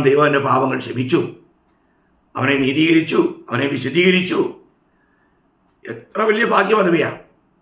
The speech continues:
അപ്പോൾ ഇന്ന് നമുക്ക് ദൈവത്തോട് സമാധാനമുണ്ട്. ഒന്നാമത്തെ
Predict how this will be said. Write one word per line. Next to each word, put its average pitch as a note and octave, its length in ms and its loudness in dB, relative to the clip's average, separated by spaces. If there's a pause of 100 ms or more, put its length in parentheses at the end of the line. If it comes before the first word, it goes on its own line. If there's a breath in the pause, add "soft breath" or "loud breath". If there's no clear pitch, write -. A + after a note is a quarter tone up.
(840)
അപ്പോൾ D#3+ 200 0 (120)
ഇന്ന് G3+ 240 2
നമുക്ക് F3 220 -2 (100)
ദൈവത്തോട് D3 480 2 (100)
സമാധാനമുണ്ട്. B2 880 2 (1400)
ഒന്നാമത്തെ F#3 480 2